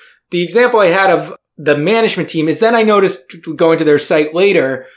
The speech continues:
I can now, that olive green t-shirt, they say, "Hey, do you want another one in, in this color, a different color? Just buy it. Like, go here." And that's a new feature they've, I forget if they call it direct buy or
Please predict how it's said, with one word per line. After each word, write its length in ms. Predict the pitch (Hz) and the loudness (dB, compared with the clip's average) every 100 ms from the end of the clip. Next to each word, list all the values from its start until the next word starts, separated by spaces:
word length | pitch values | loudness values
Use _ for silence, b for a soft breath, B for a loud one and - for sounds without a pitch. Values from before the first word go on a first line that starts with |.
| B B B _ _ _ - | B B B _ _ _ -2
I 160 | 196 | 0
can 180 | 220 254 | 0 0
now, 440 | 226 208 180 175 | 2 2 2 2
that 260 | 165 160 165 | 0 0 0
olive 320 | 165 170 160 | 2 4 4
green 240 | 156 165 160 | 2 -2 -2
t-shirt, 540 | 180 175 156 131 - - - | -4 -2 0 -2 -8 -10 0
they 100 | 165 | 2
say, 240 | 170 185 | 2 2
"Hey, 260 | 156 233 147 | 2 2 2
do 60 | |
you 80 | 135 | 0
want 220 | 139 156 | 0 0
another 280 | 160 165 185 | 2 2 2
one 160 | 190 190 | 0 -2
in, 200 | 185 180 - | -4 -6 -4
in 160 | 160 | -2
this 180 | 165 170 | 0 -2
color, 340 | - 190 208 | -2 0 2
a 60 | 185 | 2
different 300 | 160 165 151 | 0 -4 -4
color? 280 | 156 190 214 | 0 0 0
Just 240 | 220 - | -4 -4
buy 200 | 214 208 | -2 -2
it. 260 | 110 92 - _ _ | -4 -8 -14 _ _
Like, 240 | - 135 - | -10 -8 -2
go 200 | 160 165 | 0 0
here." 240 | 170 180 | 0 2
And 120 | 139 | 2
that's 200 | 156 170 | -2 -4
a 40 | 185 | -2
new 220 | 180 170 | -2 -4
feature 360 | - 160 - 185 | -4 -6 -4 -4
they've, 280 | 190 185 - _ _ _ - | -4 -4 -12 _ _ _ -8
I 120 | 139 | -8
forget 380 | 135 - 160 180 | -6 -6 -2 0
if 80 | 170 | 0
they 100 | 160 | -2
call 200 | 156 147 | -2 -4
it 100 | - | -4
direct 460 | 127 156 170 - | -4 -4 -4 -6
buy 480 | - 170 170 165 160 | -2 0 0 0 0
or 300 | 139 120 117 | -2 -6 -12